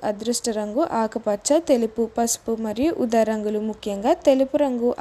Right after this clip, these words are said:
ఆకుపచ్చ రంగు దుస్తులను ధరించిస్తే అనుకున్న కార్యాలు నెరవేరుతాయి.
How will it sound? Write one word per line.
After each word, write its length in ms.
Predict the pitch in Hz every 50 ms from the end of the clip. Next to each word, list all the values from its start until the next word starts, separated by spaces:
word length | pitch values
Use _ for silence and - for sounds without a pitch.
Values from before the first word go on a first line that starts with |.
| 240
ఆకుపచ్చ 500 | 240 240 240 226 233 226 220 - - 226 202
రంగు 180 | 208 214 208 202 208
దుస్తులను 500 | 214 208 - - - 208 208 214 220 233 247
ధరించిస్తే 760 | 233 220 202 214 214 208 208 - 214 208 - - - 277 320 440 453 - - - - - - - - _ - 320
అనుకున్న 420 | 294 320 330 - 440 427 381 339 349 349 339
కార్యాలు 500 | 302 262 254 262 285 294 269 240 233 240 254 254 - - _ _ _ _ _ -
నెరవేరుతాయి. 840 | 240 254 240 226 220 220 220 208 214 214 214 226 220 214 214 214